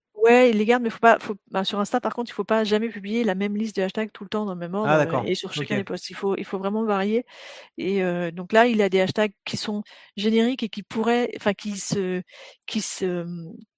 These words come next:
Speaker 1: qui sont pertinents, on va dire, pour tous les contenus, mais c'est pas assez spécifique. C'est-à-dire par rapport, euh, ok, esprit critique, débat, sceptique, tout ça, ok, c'est gé-, thème général, mais en fait, de quoi parle chaque vidéo ?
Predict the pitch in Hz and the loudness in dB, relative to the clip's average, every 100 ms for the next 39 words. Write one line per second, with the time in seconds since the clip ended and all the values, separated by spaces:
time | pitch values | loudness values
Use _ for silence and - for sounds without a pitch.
0 | - - 185 - - 180 170 170 - 185 | -14 -10 -6 -6 -6 -8 -8 -10 -4 -4
1 | - - 214 254 226 190 233 - 202 - | -4 0 2 4 4 2 0 -2 -8 -2
2 | 254 233 202 190 240 294 _ _ _ _ | -2 -2 -4 -4 -4 -4 _ _ _ _
3 | _ - 196 - 208 240 233 240 - 240 | _ -2 0 2 4 6 4 0 -2 -2
4 | 226 - 220 - - 185 175 202 196 190 | -2 -6 -8 -12 -12 -6 -4 0 0 0
5 | 208 180 175 175 196 226 214 202 - 196 | 0 0 -2 -2 0 2 2 0 -4 -6
6 | 208 - 226 202 196 196 214 214 196 - | -6 -6 -6 0 2 4 4 4 0 -2
7 | 233 - - - 240 233 202 220 - 190 | -8 -8 -8 -2 2 2 2 0 0 -4
8 | 185 - 208 - 233 208 190 196 240 269 | -4 -10 -4 2 2 2 0 0 0 -2
9 | - - - 202 196 233 214 220 - 262 | -10 -20 -8 0 2 2 2 -2 2 2
10 | 262 - 254 262 - 233 - - - 208 | 4 4 2 2 -2 -4 -6 -14 -8 2
11 | 214 | 2